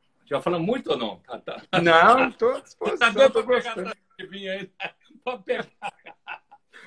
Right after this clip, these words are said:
Speaker 2: Tô
Speaker 1: Aqui.
Speaker 2: gostando do, do, dos corações aí.
Speaker 1: Dos
Speaker 2: É pra
Speaker 1: corações.
Speaker 2: você, né?
Speaker 1: Olha que você vai apanhar em casa. Olha lá, olha lá.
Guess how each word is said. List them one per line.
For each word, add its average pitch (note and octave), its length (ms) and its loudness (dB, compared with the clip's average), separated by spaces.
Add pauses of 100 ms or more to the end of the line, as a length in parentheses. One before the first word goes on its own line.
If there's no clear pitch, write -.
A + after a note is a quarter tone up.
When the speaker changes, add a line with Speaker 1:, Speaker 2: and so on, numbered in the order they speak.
(220)
Speaker 2:
Tô A#3 100 4
Speaker 1:
Aqui. G3+ 140 6
Speaker 2:
gostando A#3 480 6
do, C#4 220 6
do, G#3+ 200 -2
dos F#3+ 200 -20
corações F#3+ 720 -8
aí. D#3 240 -12 (140)
Speaker 1:
Dos F3+ 140 -14
Speaker 2:
É - 40 -20
pra F#3+ 280 -4
Speaker 1:
corações. F3+ 200 -8
Speaker 2:
você, D#3+ 460 -8
né? F#3+ 260 -18 (220)
Speaker 1:
Olha C3+ 180 -12
que - 80 -20
você D#3+ 100 -2
vai E3 120 -2
apanhar D#3 400 -6
em D3 80 -12
casa. C3 300 -8 (120)
Olha D#3+ 240 -6
lá, C#3 100 -8 (100)
olha C#3 320 -8
lá. - 160 -14